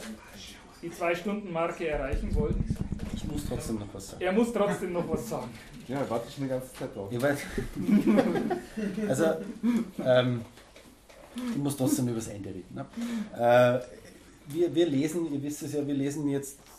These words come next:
Speaker 2: schon das vierte Mal hintereinander, ähm, versuchen wir in einem Monat da irgendwie drei Bücher mindestens zu lesen,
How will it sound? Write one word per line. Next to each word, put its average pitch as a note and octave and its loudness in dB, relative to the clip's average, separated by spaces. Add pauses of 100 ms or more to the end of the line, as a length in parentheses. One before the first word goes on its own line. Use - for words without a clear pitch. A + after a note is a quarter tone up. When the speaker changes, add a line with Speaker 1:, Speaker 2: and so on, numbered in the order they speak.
(140)
Speaker 2:
schon C3 -2
das A#2+ -6
vierte F3 -4
Mal D3 0
hintereinander, D3 -2 (140)
ähm, A#2 -4 (100)
versuchen B2+ -8
wir B2+ -2
in A#2+ 0
einem A#2 0
Monat A#2+ -2
da A#2+ 0
irgendwie A2+ -2
drei G2+ -6
Bücher A2+ -10
mindestens A2 -8
zu A#2 -12
lesen, G2+ -12